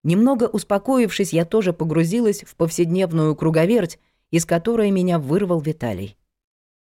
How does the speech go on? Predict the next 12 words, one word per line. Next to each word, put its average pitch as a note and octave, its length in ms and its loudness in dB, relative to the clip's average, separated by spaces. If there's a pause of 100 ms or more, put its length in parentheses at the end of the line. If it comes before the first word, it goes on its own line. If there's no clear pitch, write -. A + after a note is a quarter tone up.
(240)
«Любимая E3 520 0
женщина D#3+ 640 0
согласится D#3 800 0
поужинать F3 580 2
со C#3+ 140 -2
мной C#3+ 180 2
сегодня?» — C3 580 -2 (880)
спросил F3+ 500 0
веселый F#3 460 4
голос E3+ 360 0
в - 80 -20
трубке. B2 480 -8